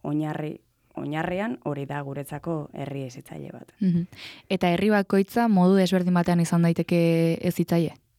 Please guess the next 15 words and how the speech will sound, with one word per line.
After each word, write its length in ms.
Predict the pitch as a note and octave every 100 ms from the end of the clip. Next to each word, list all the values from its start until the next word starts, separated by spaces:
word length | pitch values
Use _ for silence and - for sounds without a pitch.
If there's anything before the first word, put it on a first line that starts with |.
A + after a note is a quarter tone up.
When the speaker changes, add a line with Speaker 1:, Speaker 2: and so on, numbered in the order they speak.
| _ _ _ _ _ - _ _ _ _
Speaker 1:
Bai, 420 | E3+ F3 D#3+ G3+ -
e, 640 | - D3 D3 C#3+ C#3+ C#3 C#3
jakina, 540 | C#3+ D3 F3 D#3+ D3 -
e, 580 | - C#3 C#3 C#3 D3+ - - A#2 C3
guraso 360 | C#3 D#3+ D#3+
bakoitza 760 | C#3+ C3+ D#3 D#3 F#3 D3 C#3 C3+
bere 220 | C3+ C#3+ D3+
modura 380 | C3+ C#3 D#3
guraso 400 | C#3+ C3+ C#3+ D3 C3+
izan 220 | C3+ C#3
daiteken, 640 | B2+ C#3+ D3 C#3 C3 -
e, 380 | - B2+ B2+ C3
moduan, 540 | C3+ C3 C#3 D3+ C#3+ D3
baina, 380 | D#3 D#3 D#3+ - - - - - - _
e, 300 | - F3+ F3